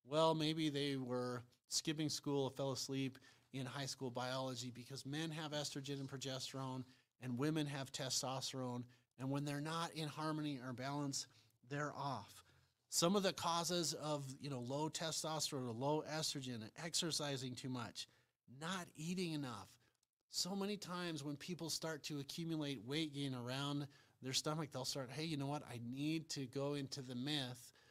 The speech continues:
of it's calories in and exercise out."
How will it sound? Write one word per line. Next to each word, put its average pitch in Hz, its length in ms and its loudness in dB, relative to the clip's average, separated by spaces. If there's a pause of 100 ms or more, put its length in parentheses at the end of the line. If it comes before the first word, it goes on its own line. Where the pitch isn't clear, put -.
(220)
of 117 240 -2
it's 107 160 -4
calories 143 600 0
in 135 280 -2
and 117 120 -4
exercise 120 600 -4
out." 107 280 -6